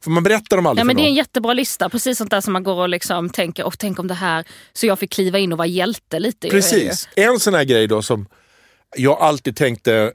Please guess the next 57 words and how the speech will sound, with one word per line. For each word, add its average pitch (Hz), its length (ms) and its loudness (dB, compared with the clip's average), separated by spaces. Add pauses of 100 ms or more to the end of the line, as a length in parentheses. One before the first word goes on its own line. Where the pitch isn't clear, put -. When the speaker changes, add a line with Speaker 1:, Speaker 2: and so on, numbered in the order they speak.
(320)
Speaker 1:
när 131 60 2
jag 120 120 4
var 117 520 2
mindre 139 520 2
och 135 160 -4
skulle 120 180 -2
flytta 117 420 0
till 110 140 -10
Stockholm 110 540 -2 (280)
och 113 200 -2
försöka 120 220 -6
hitta 120 240 -2
någonstans 113 440 -2
att, - 60 -6 (240)
att 110 60 -6
bo 123 240 0
här. 95 60 -2
Då 147 100 0
hade 147 220 2
jag 110 80 4
ju 107 80 2
en 104 80 -2
sån 104 140 -4
där 92 60 0
fantasi. 90 380 -6
Nu, 170 160 -2
nu 196 100 2
kommer 208 200 2
jag 151 80 2
blotta 139 380 0
liksom 110 260 0
ganska 110 300 0
äckliga 110 460 -2
sidor 110 320 -2
av 98 80 -2
mig 92 80 -6
själv, 82 200 -8
men 80 160 -12
jag 117 120 -6
tänker 120 180 -4
att 92 60 -6
det 98 60 -4
ingår 98 280 -6
i 98 40 -6
listan. 92 300 -12 (880)
Då 135 80 0
hade 147 240 2
jag 107 120 2
som - 100 -4
en 95 60 -2
fantasi 92 680 -4 (480)
att 95 180 -2 (240)
jag 107 200 -2
skulle 104 220 0
gå 98 280 -2
på - 200 -12
Karlaplan, 101 1400 0